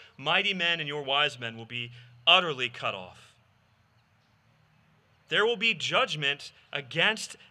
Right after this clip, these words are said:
every and all enemies of God and salvation for his people, and the kingdom shall be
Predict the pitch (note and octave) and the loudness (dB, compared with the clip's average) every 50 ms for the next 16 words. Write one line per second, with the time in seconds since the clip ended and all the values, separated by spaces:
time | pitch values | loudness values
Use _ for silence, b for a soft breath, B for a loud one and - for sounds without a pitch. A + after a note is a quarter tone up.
0 | b b - E3+ F#3+ A3+ G#3+ F#3+ G#3+ A#3 A#3+ B3 B3 A3 F#3+ E3+ D#3 - - E3+ | b b 4 6 6 6 4 0 -4 -4 -2 -2 0 0 0 0 0 0 -2 0
1 | F3+ G3 G3+ G3 F#3+ - F3+ F3+ F#3+ G3 F#3+ F#3 F3+ F3 E3 D#3 - - C#3 C3+ | 2 2 4 2 2 2 2 2 2 2 0 0 0 -2 -2 -4 -8 -10 -10 -6
2 | C3+ D3 D3 D3 C#3+ C#3 - C#3 B2+ A#2 - - C#3+ B2+ B2+ A#2 A2+ A#2 C#3+ D3+ | -2 0 2 4 2 2 0 -2 -6 -6 -4 -2 0 0 0 -2 -4 0 2 2
3 | D#3+ D#3 - - E3 D3+ D3 C#3 - - - C#3 C3+ C3 B2+ B2 B2 B2+ B2 A#2+ | 2 4 2 2 2 0 -4 -6 -12 -14 -10 -6 -4 -4 -4 -4 -4 -8 -8 -8
4 | - - - B2+ A2+ A#2 B2 A2+ A2 A2 B B B B B - A#2 A2+ A2 G#2+ | -12 -12 -12 -12 -12 -10 -8 -8 -8 -10 B B B B B -8 -6 -6 -6 -8
5 | A#2 - - C#3+ C#3 C3+ B2+ C3+ C3 B2+ B2 - - A2+ A2 A#2 A#2 G#2+ - G#2 | -10 -10 -10 -8 -8 -8 -8 -10 -8 -4 -4 -4 -2 -2 -4 -6 -6 -6 -10 -14
6 | G#2 G#2 G#2 G2+ G2 | -16 -16 -16 -18 -20